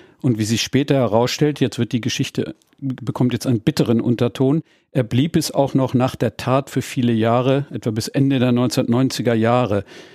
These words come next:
Dann scheinen sich die beiden allerdings auseinandergelebt zu haben. Was ich wirklich krass fand, der jetzt Tatverdächtige ist sogar kurz nach der Tat noch mit seinem Freund, also dem Sohn des Opfers, in Urlaub gefahren, um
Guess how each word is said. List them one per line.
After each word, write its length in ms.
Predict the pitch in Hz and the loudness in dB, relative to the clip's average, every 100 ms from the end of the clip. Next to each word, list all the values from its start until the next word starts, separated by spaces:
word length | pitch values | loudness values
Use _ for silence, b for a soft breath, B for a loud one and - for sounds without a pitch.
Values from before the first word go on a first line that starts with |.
| B - | B 0
Dann 220 | 131 170 | 2 2
scheinen 280 | - 147 143 | 2 2 2
sich 160 | 127 | -2
die 80 | - | -2
beiden 480 | 110 117 120 123 117 | 0 2 2 0 -2
allerdings 400 | 123 117 110 123 | -2 0 0 -2
auseinandergelebt 880 | - 120 123 120 123 107 98 104 - | -4 0 2 2 2 0 -2 -4 -4
zu 200 | - 98 | -6 -2
haben. 360 | 101 101 95 - B B B B B | 0 2 0 -4 B B B B B
Was 180 | 120 - | -2 0
ich 180 | 170 - | -2 0
wirklich 360 | 160 160 143 - | 0 0 -2 -2
krass 320 | - 135 - | -2 -2 0
fand, 500 | 143 135 135 - - | 0 2 0 -4 -2
der 80 | 117 | 0
jetzt 300 | 113 - - | 0 -4 -6
Tatverdächtige 840 | - 147 - 160 143 135 156 - | 0 0 2 2 2 0 -2 -2
ist 140 | - - | -4 -2
sogar 240 | 120 110 | 0 0
kurz 380 | - 139 151 - | 0 -2 -2 -2
nach 140 | 120 | -2
der 300 | - 127 113 - B B | 0 0 0 -4 B B
Tat 300 | - 131 131 | 0 0 2
noch 160 | 123 - | 0 0
mit 160 | 117 | 0
seinem 200 | 123 113 110 | 2 2 0
Freund, 680 | - 113 131 156 180 - _ | 0 2 2 2 -2 -10 _
also 200 | - 98 | -10 -8
dem 180 | 98 95 | -4 -2
Sohn 260 | 95 120 135 | 0 2 2
des 200 | 135 - | 0 -4
Opfers, 400 | 135 - 127 - | -4 0 0 0
in 120 | 127 | 0
Urlaub 340 | 151 156 131 - | 2 2 0 -2
gefahren, 480 | 117 - 110 110 107 B B B - | -2 2 2 2 -2 B B B -2
um 360 | 139 147 156 | 2 4 2